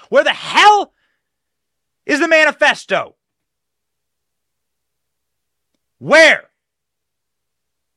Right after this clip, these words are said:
They don't want to release it.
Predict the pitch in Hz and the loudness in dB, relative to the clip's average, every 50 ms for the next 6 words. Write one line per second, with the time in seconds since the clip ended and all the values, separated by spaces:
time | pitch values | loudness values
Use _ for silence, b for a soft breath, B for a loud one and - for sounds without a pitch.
0 | _ _ _ _ _ _ _ _ _ _ _ _ _ _ _ _ _ _ _ _ | _ _ _ _ _ _ _ _ _ _ _ _ _ _ _ _ _ _ _ _
1 | _ _ _ b b b b b b _ - 160 240 277 294 294 285 277 262 233 | _ _ _ b b b b b b _ -8 -8 -4 -2 -2 -2 -2 -4 -6 -8
2 | 185 156 147 - - 254 - | -10 -10 -12 -14 -18 -20 -20